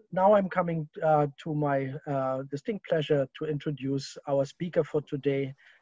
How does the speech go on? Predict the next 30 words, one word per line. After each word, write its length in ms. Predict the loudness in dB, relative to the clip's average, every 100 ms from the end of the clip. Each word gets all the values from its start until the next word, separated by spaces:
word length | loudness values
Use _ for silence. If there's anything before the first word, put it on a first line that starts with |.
| _ _
uh, 80 | -2
Doctor 340 | 0 0 0 -2
Mehmet 340 | -2 -2 -6
Polatel, 720 | -2 0 2 4 4 4 2 -2 -12 -2
who 100 | 0
is 160 | 0
currently 720 | 0 0 0 0 -6 -4 -4 -6
a 60 |
junior 420 | -10 -8 -4 0
postdoctoral 1000 | 0 -2 -4 -2 -6 -6 -2 0 2 -2 -6 _ _ -8
research 400 | -2 0 -2 0
fellow 240 | 0 0 -2
at 160 | -6 -4
the 100 | -6
Center 520 | -4 -8 -2 0 0 -4 _ _ _ _ _ _ -4
for 140 | 0
Advanced 380 | 2 2 0 0
Genocide 400 | -2 -4 -6 -10 -10
Research. 500 | -14 -12 -12 -14 -20 _ -20 -20 _ _
He 160 | -6 -4
received 400 | -4 -4 -2 -2
his 140 | -4
P 220 | -4 -6
H 220 | -6 -8 -8
D, 280 | -6 -6 -8 -4
uh, 240 | 2 2 2
in 100 | 2
modern 320 | 2 2 2
Turkish 380 | 0 -2 -2 -6
history 580 | -8 -8 -6 -4 -4